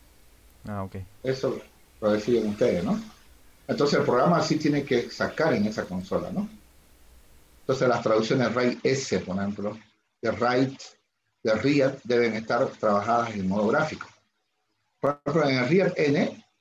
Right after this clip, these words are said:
Speaker 2: en el read N, por ejemplo, lo trabajaría en otra ventana. N igual, le pondría en una ventanita donde, donde tenga un input box, ¿no? ¿Verdad? ¿Se entiende bien? O sea,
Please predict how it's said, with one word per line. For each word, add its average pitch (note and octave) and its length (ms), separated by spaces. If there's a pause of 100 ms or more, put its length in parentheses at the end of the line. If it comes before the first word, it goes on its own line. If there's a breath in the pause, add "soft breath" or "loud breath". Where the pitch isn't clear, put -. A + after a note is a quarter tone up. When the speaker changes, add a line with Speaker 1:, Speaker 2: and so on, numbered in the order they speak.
(320)
Speaker 2:
en B2+ 120
el A#2 60
read C#3 260
N, C#3 160
por B2 120
ejemplo, C3 200
lo - 60
trabajaría A2 320
en A#2 80
otra A#2+ 200
ventana. G#2+ 520
N B2 180
igual, B2+ 340
le B2+ 60
pondría G#2 280
en G#2+ 60
una G#2+ 100
ventanita G2+ 560
donde, F#2+ 360 (680)
donde A2+ 240
tenga C#3 300
un C#3 240
input C#3+ 340
box, D#3+ 320
¿no? G2+ 60
¿Verdad? D3 240 (220)
¿Se B2+ 60
entiende F#3 240
bien? - 240 (1800)
O - 40
sea, C#3 240